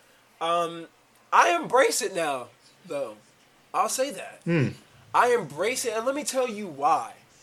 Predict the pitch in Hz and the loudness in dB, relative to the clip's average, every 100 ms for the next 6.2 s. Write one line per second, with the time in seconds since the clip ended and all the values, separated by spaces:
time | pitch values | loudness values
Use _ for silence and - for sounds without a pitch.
0 | - _ _ _ - 185 190 196 196 190 | -20 _ _ _ -4 2 4 6 4 2
1 | - _ _ - _ _ _ _ - - | -8 _ _ -20 _ _ _ _ -20 -20
2 | _ _ _ _ _ _ _ _ _ _ | _ _ _ _ _ _ _ _ _ _
3 | - _ _ _ _ _ _ _ _ _ | -20 _ _ _ _ _ _ _ _ _
4 | 160 214 202 254 254 254 214 - 175 160 | -6 -4 -2 -4 -4 -6 -8 -6 -6 -2
5 | 156 - 143 - 135 131 - - 120 113 | 0 -2 -6 -10 -10 -8 -10 -12 -14 -14
6 | 104 | -16